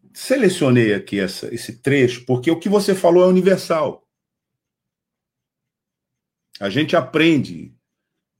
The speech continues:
nós, pretos, desde criança, a ter um perfil discreto e ir lá pro fim da fila, né? Porque a gente sabe que esses lugares não são nossos.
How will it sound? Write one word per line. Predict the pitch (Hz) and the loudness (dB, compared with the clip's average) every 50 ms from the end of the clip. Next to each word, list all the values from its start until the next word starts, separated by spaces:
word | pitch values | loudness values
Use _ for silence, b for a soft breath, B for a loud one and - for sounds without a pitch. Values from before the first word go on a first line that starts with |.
| _ _ _ | _ _ _
nós, | - 107 127 139 147 143 110 95 - - | -6 -2 0 2 2 2 0 -2 -6 -14
pretos, | - - - 139 143 131 127 - - 76 - - - - - _ _ _ _ _ _ _ _ _ _ _ _ _ _ _ | -10 -4 0 2 2 0 0 -4 -12 -20 -20 -20 -20 -20 -20 _ _ _ _ _ _ _ _ _ _ _ _ _ _ _
desde | 92 92 143 160 165 131 120 117 | -6 0 2 2 2 2 0 -6
criança, | - - 104 104 110 127 151 156 135 - - - 90 90 - _ _ _ _ _ _ _ _ _ _ _ _ _ _ _ _ _ _ - | -8 -6 -4 -2 -2 -2 -2 -2 -4 -6 -10 -16 -20 -20 -20 _ _ _ _ _ _ _ _ _ _ _ _ _ _ _ _ _ _ -6
a | 117 120 | -6 -6
ter | 123 - - 156 | -4 -4 -4 -4
um | 165 165 165 | -4 -4 -4
perfil | - 160 135 120 - - - 165 160 | -2 -2 -2 -2 -4 -6 -8 -8 -8
discreto | 135 135 131 - - - 131 135 143 147 127 135 - 95 87 - - _ - | -8 -8 -12 -12 -8 -4 0 2 2 2 0 -2 -8 -16 -16 -16 -20 _ -10
e | 117 117 | -6 -4
ir | 120 | 0
lá | 123 135 156 | 0 0 0
pro | 156 - 156 | 0 -2 -8
fim | 131 - 160 156 | -10 -8 -6 -2
da | 151 143 127 | 0 0 -2
fila, | 120 - 147 151 147 117 87 78 - _ _ _ _ _ _ _ _ | -2 -8 -8 -8 -6 -6 -8 -10 -14 _ _ _ _ _ _ _ _
né? | - 90 90 107 117 123 _ _ _ _ _ _ | -20 -18 -16 -16 -18 -18 _ _ _ _ _ _
Porque | - 110 107 - - 139 | -8 -8 -6 -2 2 2
a | 131 | 2
gente | 127 143 147 - | 2 2 -2 -4
sabe | - - - 143 143 147 131 107 101 | -6 -2 2 4 4 4 2 0 -4
que | - - 127 139 143 131 - | -8 -6 -4 -4 -4 -4 -2
esses | 143 160 175 170 - 135 | 0 0 0 0 -2 -6
lugares | 123 123 110 98 113 127 135 135 120 | -4 -4 -2 0 0 0 0 0 -2
não | 135 139 | -4 -6
são | 135 - 151 151 147 | -6 -6 -8 -6 -6
nossos. | 127 110 95 82 - - - - | -4 -4 -6 -8 -10 -14 -20 -20